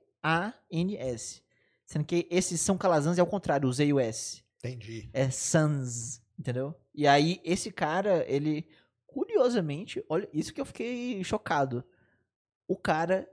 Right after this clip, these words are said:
Speaker 1: ele era, tipo assim, um patrono da, da educação.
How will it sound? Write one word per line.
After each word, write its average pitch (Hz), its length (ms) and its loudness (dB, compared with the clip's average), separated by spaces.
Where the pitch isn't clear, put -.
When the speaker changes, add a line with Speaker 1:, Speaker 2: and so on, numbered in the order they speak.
Speaker 1:
ele 170 300 2
era, 165 500 4
tipo 170 220 -4
assim, 156 580 0
um 147 140 -2
patrono 185 760 2
da, 165 1120 0
da 127 140 2
educação. 147 560 -2